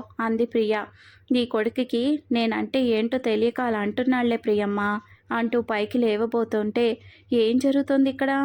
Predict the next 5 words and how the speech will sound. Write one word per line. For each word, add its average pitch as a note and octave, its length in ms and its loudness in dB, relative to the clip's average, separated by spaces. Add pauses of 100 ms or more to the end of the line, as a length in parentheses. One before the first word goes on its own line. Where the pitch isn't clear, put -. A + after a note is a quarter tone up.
(220)
అంటూ A#3 300 0
వస్తున్నాడు A3 560 -2
దశరథ. A3+ 520 -2 (680)
"ఆ, B3 60 0 (220)
చెప్పు, A#3+ 340 -2